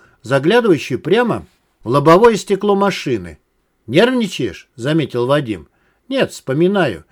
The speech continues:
глянув на Малахова, сквозь зубы ответил Рымжанов. «Посторожнее, смотри», — совершенно серьезно ответил Вадим.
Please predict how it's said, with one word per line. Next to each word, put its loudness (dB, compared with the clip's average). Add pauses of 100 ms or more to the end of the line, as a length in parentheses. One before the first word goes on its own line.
(280)
глянув 0
на -6
Малахова, 0
сквозь -6
зубы -2
ответил -6
Рымжанов. -8 (380)
«Посторожнее, 2
смотри», — -2 (280)
совершенно -4
серьезно -2
ответил -4
Вадим. -4